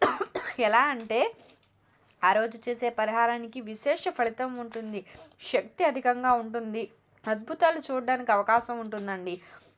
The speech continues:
అందుకే ఇంటి పరంగా ఎలాంటి అబ్-, ఇబ్బంది ఉన్నా సరే ఈ అమావాస్య రోజున గుమ్మానికి ఇది కడితే మీకు పాత సంవత్సరంలో ఏ సమస్యలు వచ్చాయో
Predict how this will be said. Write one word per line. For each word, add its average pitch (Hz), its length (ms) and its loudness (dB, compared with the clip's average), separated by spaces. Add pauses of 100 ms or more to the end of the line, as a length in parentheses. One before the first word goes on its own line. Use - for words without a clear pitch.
(680)
అందుకే 240 320 -2 (160)
ఇంటి 233 160 -6
పరంగా 269 360 2
ఎలాంటి 240 460 4 (100)
అబ్-, 190 220 -2
ఇబ్బంది 247 420 -4
ఉన్నా 220 380 -2
సరే 214 280 -2 (200)
ఈ 262 40 -4 (140)
అమావాస్య 240 560 4
రోజున 226 300 -6 (140)
గుమ్మానికి 240 560 0
ఇది 214 180 -10
కడితే 190 420 2
మీకు 240 280 -4
పాత 226 280 4 (140)
సంవత్సరంలో 254 520 -2
ఏ - 220 -4
సమస్యలు 226 440 -2
వచ్చాయో 214 480 0